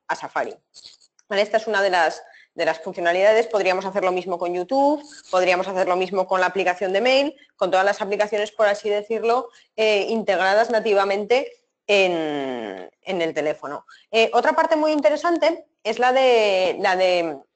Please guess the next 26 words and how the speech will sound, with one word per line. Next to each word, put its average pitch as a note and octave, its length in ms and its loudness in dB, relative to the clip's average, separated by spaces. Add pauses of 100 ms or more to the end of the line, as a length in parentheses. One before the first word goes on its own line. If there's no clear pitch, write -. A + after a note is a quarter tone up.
(720)
eh, F#3+ 220 2
compliance G#3+ 520 0
de B3 60 2
aplicaciones, E3 600 -2
es F#3 100 -16
decir, F3 360 -4 (300)
poder A3 580 2
bloquear A3 600 0
que C#4+ 100 2
nuestros G3+ 400 -4
teléfonos A#3 380 -4
corporativos B3+ 640 0 (200)
ejecuten G3+ 440 -4
determinadas F#3+ 540 2
aplicaciones. D#3 640 -6 (200)
En F#3 100 -4
este G3 160 0
caso, A3 180 0
en A3+ 80 0
este A3 140 -6
ejemplo, A3+ 440 0
he E3+ 60 4
puesto, G#3+ 760 4
he G#3+ 60 4
puesto G#3 260 -6
Facebook, D4+ 460 -4